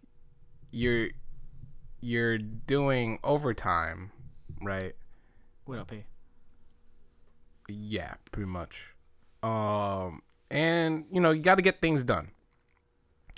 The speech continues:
Speaker 1: You have reports to fill out. They have a due date. You gotta get it done. Last week was just, woo, boy. I never felt that down in a long time. <laughs>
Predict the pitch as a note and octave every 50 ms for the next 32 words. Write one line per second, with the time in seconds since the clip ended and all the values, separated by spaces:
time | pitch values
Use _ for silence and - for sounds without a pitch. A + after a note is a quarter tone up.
0 | - - G#2+ G2+ A2 A#2 A#2+ B2 A#2 - - D3 C3+ - - C3 A#2 - C3 A#2+
1 | A2+ G#2+ G#2 G#2 G2+ - - - - - - - - - - - - F#2 A2+ A#2+
2 | B2+ B2 A2 C3 C3 A2+ F#2+ F#2 F#2 - - - - - - _ _ - - -
3 | - - G2+ G#2 G#2 G2+ G2+ G2+ F#2+ G2+ G2 F#2 F2 F2 D#2+ - - - - -
4 | - - - - - - - - - - - - A2+ C#3 C#3 - - - C3+ A#2+
5 | G#2 - G#2+ G#2 G2 F#2+ G#2 G2+ G2 F#2+ - - - - - - - - - -
6 | E4+ G#4+ A#4+ B4 B4 B4 A#4+ A#4 A4 G4+ F#4+ F4+ E4 D4+ A#3+ G3+ - - - -
7 | - A2+ A2+ A#2 A2 G#2+ G2+ G2+ F#2+ - - - - - - - - - - -
8 | - - - - - - - - - - A#2+ A#2 G#2+ G#2 G2 - - A2 G#2 G2+
9 | F#2 G2 G2 G2+ G2+ G2+ G#2 G#2 G#2 G#2 G2+ G#2 - - - - - - - -
10 | - - - - - F#2+ F#2 F2 F2 F2 F2+ F#2 F#2+ G2+ G2 G2 - - - -
11 | - - - - - - - - - - - - - - - - - F#4 - -
12 | - -